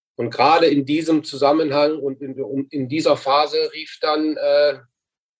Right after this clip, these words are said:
der gute alte Trainer Ristic an. Und dann, äh, war es halt so, dass man mir dort einen Profivertrag angeboten hat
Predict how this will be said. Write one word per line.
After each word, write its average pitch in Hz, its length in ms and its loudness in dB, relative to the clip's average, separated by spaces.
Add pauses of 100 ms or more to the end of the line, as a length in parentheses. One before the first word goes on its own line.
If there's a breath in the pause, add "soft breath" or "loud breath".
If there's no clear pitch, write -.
(120)
der 135 120 2
gute 160 340 0
alte 143 340 2
Trainer 147 440 0
Ristic - 420 -4
an. 107 160 -4 (1600 loud breath)
Und 117 200 -8
dann, 120 300 2
äh, 120 260 0
war 123 160 4
es 123 80 -6
halt 120 160 2
so, 127 140 0
dass 120 180 -2
man 117 160 -2
mir 113 120 0
dort 123 220 0
einen 120 140 -10
Profivertrag 135 680 -2
angeboten 123 480 -4
hat 120 260 -4